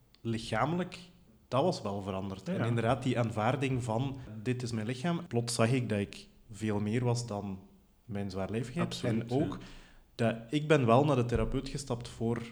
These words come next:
Speaker 1: mijn zwaarlijvigheid. En dan in therapie ontdekt van, "Ja, maar het gaat daar helemaal niet
Speaker 2: Ja,
Speaker 1: over."
Speaker 2: ja,
Speaker 1: Die
Speaker 2: ja.
Speaker 1: troost dat je, dat je, ehm, eerder ook al over had, daar was ik naar op zoek.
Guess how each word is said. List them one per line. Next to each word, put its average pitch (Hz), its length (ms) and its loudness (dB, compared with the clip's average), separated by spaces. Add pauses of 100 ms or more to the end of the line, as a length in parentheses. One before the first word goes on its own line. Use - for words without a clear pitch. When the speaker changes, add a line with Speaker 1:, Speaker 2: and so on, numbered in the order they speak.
(360)
Speaker 1:
mijn 104 160 -4
zwaarlijvigheid. 98 540 -4 (480)
En 131 140 2
dan 127 160 4
in 123 80 2
therapie 120 360 2
ontdekt 120 260 2
van, 117 120 -4
"Ja, 113 60 0
maar 117 120 2
het 113 100 -6
gaat 120 280 0
daar 160 100 -2
helemaal 160 380 -4
niet 135 160 -4
Speaker 2:
Ja, 107 120 2
Speaker 1:
over." 113 140 -4 (120)
Speaker 2:
ja, 147 140 -4
Speaker 1:
Die 123 180 2
Speaker 2:
ja. 104 60 -2
Speaker 1:
troost - 760 0
dat 120 240 2
je, 113 120 0
dat 113 140 -2
je, 101 300 -2
ehm, 98 440 -6
eerder 107 280 -8
ook 101 140 -8
al 98 140 -2
over 104 200 -4
had, 120 200 -4 (240)
daar 110 240 2
was 139 140 0
ik 135 140 -6
naar 110 180 -2
op 101 120 -10
zoek. - 280 -6